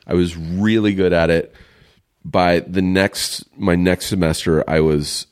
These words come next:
helping teach the class. If the teacher ever had to be gone,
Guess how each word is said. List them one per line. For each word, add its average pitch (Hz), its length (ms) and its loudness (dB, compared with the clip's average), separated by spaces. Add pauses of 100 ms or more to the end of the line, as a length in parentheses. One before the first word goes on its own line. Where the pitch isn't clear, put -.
(160)
helping 80 400 0
teach - 360 -4
the 73 100 -6
class. 67 560 -2 (760)
If - 120 -8
the 87 100 2
teacher 85 340 0
ever 78 220 0
had 78 200 -2
to 78 60 -2
be 73 200 -4
gone, 76 360 0